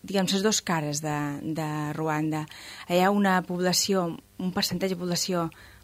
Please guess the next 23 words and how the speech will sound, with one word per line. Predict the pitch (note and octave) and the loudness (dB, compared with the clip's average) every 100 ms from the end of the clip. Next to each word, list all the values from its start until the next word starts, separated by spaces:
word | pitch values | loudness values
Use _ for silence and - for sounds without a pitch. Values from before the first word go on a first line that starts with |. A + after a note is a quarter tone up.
| - | 2
molt | F#3 G3 | 4 4
petit | G3+ G3 F#3+ - | 2 0 -2 -2
que | E3 | -2
és | D#3+ F3+ | -2 0
molt | G3 A#3 | 0 2
ric | F#3+ G#3 - - - _ - | 2 0 -2 -18 -20 _ -6
i | F#3 | -2
després | E3 - F3 | -2 -2 0
hi | F3+ | 0
ha | E3+ | 0
una | E3 F3 | 0 -2
immensa | E3+ F#3 F#3+ F3 | 0 2 2 0
majoria | F3 E3+ F3 F#3 | -2 -4 -4 -4
que | F#3 | -4
és | D3+ D#3 | -6 -4
molt | D3 | -4
pobra. | - D3 C#3+ C#3 - - - - - | -4 -6 -6 -10 -14 -20 -20 -20 -12
I | F#3 | -8
Kigali | - F3+ F#3+ G3+ | -6 0 4 4
pots | G#3 F3 - | 2 0 -2
trobar | F#3 E3+ E3 D#3 | -2 0 0 0
una | F3+ F#3+ F3 | -2 0 0
zona | E3+ E3 D#3 | 0 0 0